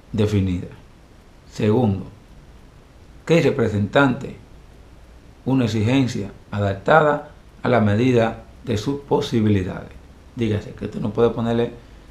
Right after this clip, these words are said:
a hacer cosas al niño que usted sepa que no la va a realizar, sino poco a poco. Tercero, en un ambiente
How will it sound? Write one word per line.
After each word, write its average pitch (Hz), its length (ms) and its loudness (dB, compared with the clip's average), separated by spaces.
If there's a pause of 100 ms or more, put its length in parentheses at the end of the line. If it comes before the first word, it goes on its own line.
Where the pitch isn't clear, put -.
(1120)
a - 60 -4
hacer 113 280 2
cosas 110 340 0
al 117 180 0
niño 127 320 0 (520)
que 110 100 -6
usted 110 260 -2
sepa 113 340 2
que 110 120 0
no 104 100 2
la 98 100 4
va 98 100 2
a 92 40 0
realizar, 98 400 0
sino 110 400 0 (500)
poco 127 240 6
a 101 80 0
poco. - 240 -12 (600)
Tercero, 107 500 0 (840)
en 117 100 -2
un 139 180 0
ambiente 123 760 2